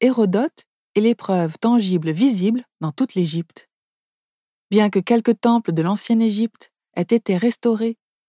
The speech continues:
pendant la période gréco-romaine, ils furent reconstruits selon les plans, les symboles, les divinités, les illustrations, et cetera de l'Égypte antique, que l'on trouve dans de nombreux temples et tombes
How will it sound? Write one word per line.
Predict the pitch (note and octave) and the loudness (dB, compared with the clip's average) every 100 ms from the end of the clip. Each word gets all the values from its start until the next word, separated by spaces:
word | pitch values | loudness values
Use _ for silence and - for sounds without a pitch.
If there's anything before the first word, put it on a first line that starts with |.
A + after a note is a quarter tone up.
| _ | _
pendant | - F#3+ E3+ | -2 0 0
la | E3+ | 0
période | A#3 A#3 G3+ D#3+ | 0 0 0 -2
gréco-romaine, | E3+ B3+ D#4 A#3+ E3 D3+ F3 G#3+ - _ _ _ _ _ - | -2 -2 0 0 -2 -2 -2 -4 -6 _ _ _ _ _ 0
ils | A#3+ | 0
furent | - A3 F#3+ | 0 -4 0
reconstruits | C#4+ - B3+ - D4 E4+ | -2 0 -4 -2 -4 -2
selon | A3+ F#3 | -2 0
les | F3+ | -2
plans, | E3 - G3+ C#4+ _ _ _ _ _ | -4 -6 -4 -4 _ _ _ _ _
les | E3+ | -4
symboles, | - A#3+ A3 E3 F#3 A#3+ - _ _ _ _ | 0 2 2 2 0 -4 -8 _ _ _ _
les | F#3+ F#3 | 0 4
divinités, | A#3 C4 C4 G#3+ - C4 E4 _ _ _ _ | 4 4 2 2 0 -4 -4 _ _ _ _
les | E3+ E3 | -2 0
illustrations, | A#3 C#4+ - A3 - - D3 - | 2 0 -2 -6 -6 -8 -10 -6
et | B3+ | -6
cetera | - - F#3+ F#3 C4+ _ _ _ | -4 -4 -4 -4 -8 _ _ _
de | F#3 | 2
l'Égypte | F#3 G#3 D4 G3+ | 2 2 0 -2
antique, | F3 - A#3 - _ _ _ _ _ _ | -4 -6 -10 -10 _ _ _ _ _ _
que | A#3 | 2
l'on | A#3 B3+ | 4 2
trouve | - D4+ F4+ - | 0 -2 -2 -2
dans | F#3 | -4
de | D#3+ | -2
nombreux | E3 C4+ B3+ E3 | 0 0 0 -4
temples | - F#3+ E3+ - _ | -4 -4 -6 -10 _
et | F3+ | -8
tombes | - D#3+ A3 | -4 -4 -2